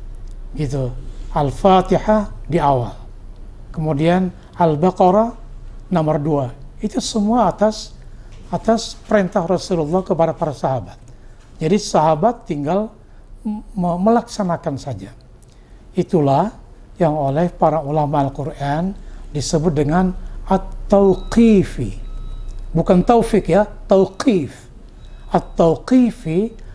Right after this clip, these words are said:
artinya semua atas perintah Rasulullah. Jadi bukan sahabat yang mengatur-ngatur. Ini tempatnya di pertama, bukan. Semua Rasulullah, datang dari Rasulullah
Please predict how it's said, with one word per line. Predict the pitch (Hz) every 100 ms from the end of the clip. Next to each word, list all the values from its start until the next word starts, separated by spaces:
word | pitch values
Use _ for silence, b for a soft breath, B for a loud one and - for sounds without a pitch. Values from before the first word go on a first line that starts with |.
| -
artinya | 170 151 170 139 143 185
semua | 190 - - 196 180 202 233 226 226 233 B B B -
atas | 170 - 185 196 -
perintah | - 156 135 127 147
Rasulullah. | 156 143 170 143 123 107 127 - b b b b -
Jadi | 170 139 208
bukan | 180 139 214 214 208 196 190
sahabat | - - 190 202 214 214
yang | 165
mengatur-ngatur. | 156 165 151 165 202 220 196 196 - b b b -
Ini | 160
tempatnya | 190 165 175 170 175
di | 170
pertama, | 180 170 180 190
bukan. | 175 190 170 131 113 - - - -
Semua | - 175 151 180
Rasulullah, | 151 131 - 151 139 139 185 - b b -
datang | 147 175
dari | 156 147
Rasulullah | 139 135 - 147 135 135 180